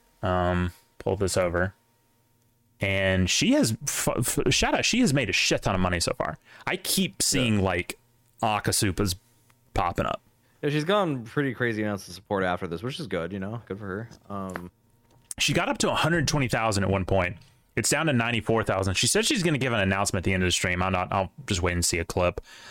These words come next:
Speaker 1: But I think it's essentially gonna be, I think she's gonna,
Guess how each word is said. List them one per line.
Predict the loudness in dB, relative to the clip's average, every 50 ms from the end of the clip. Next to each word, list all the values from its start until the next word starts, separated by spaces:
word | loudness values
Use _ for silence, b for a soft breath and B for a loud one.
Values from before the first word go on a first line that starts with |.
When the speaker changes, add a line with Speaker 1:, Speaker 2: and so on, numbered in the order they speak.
| B B B B _
Speaker 1:
But | -2 0 0 -2 -4 -10 _ _ _ _ _ _ _ _ _ _ _ _ _ _ _ _ _ -12 -6 -4
I | -2 -2 0 0 0 0 0 -2 -4 -6 _ _ _ -4
think | -2 -2 0 0
it's | 0 0
essentially | 0 0 0 0 0 0 0 0
gonna | 0 0 0 0
be, | 0 0 0 0
I | 0 0
think | 0 0 0
she's | 0 0 0 0
gonna, | 0 2 2 2 0